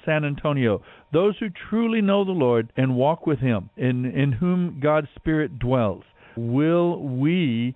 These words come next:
carry the day? Will we drop to our knees? Will we turn from our wickedness and sin? Will we seek God's face? And will we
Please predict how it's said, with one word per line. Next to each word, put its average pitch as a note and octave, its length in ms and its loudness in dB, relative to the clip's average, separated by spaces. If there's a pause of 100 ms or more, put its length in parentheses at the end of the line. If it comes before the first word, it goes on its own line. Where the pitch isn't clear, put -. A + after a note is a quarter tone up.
carry D3+ 320 2
the C#3 120 -2
day? B2+ 340 2
Will B2 220 0
we C#3 140 2
drop C3+ 360 0
to E3+ 140 -4
our D3+ 160 0
knees? C3+ 360 0
Will B2+ 160 0
we B2+ 160 -2
turn D#3 340 -2
from C#3+ 200 -4
our C3+ 100 0
wickedness C3 520 -4
and B2 220 -4
sin? A#2+ 260 0 (360)
Will D3 160 2
we D#3 200 -2 (180)
seek F3 340 -4
God's C#3 380 0
face? A#2 300 0 (640)
And A#2+ 280 2
will C3+ 240 2
we C#3 240 2